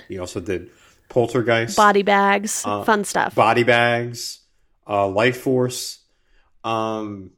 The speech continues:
Speaker 1: yeah, I'm, I l-, love that miniseries. So i-, if you're in for some late, uh, Halloween stuff, please,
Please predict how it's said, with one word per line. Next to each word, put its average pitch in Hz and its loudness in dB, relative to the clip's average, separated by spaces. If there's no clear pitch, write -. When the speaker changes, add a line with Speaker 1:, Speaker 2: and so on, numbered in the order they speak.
Speaker 1:
yeah, 117 0
I'm, 127 -10
I 131 2
l-, 127 -4
love 117 2
that 113 0
miniseries. 104 -4
So 101 -2
i-, 117 -16
if 110 -10
you're 120 -2
in 120 -8
for 104 -4
some 110 -6
late, 110 -2
uh, 98 -6
Halloween 123 0
stuff, 139 -4
please, 135 0